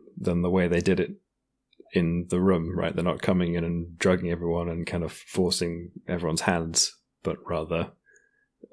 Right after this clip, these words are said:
uh, you know, if they had a, a group of humans in this forest thing and they just sort of came up to them, you know, and, you know,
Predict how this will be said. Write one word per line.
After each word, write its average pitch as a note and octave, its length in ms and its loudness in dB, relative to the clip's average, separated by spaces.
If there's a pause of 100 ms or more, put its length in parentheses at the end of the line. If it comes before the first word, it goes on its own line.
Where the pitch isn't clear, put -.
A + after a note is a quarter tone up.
uh, E2 280 -6 (1900)
you E2 80 -2
know, E2 140 0
if - 120 -6
they F#2 100 4
had F#2 120 2
a, F2+ 240 0
a G#2 40 2
group A#2+ 220 8
of G2+ 100 2
humans A2 500 8
in G#2 160 6
this - 280 4 (420)
forest A2 340 10
thing F#2+ 240 8
and F#2 100 6
they F#2 80 8
just F#2 140 6
sort F#2+ 120 4
of F2 120 -4
came G2 180 4
up G2 140 2
to F#2 80 4
them, E2+ 260 0 (140)
you G2 80 -4
know, F#2 180 -2 (140)
and, F#2 300 2 (340)
you C3 100 -6
know, F2 60 -10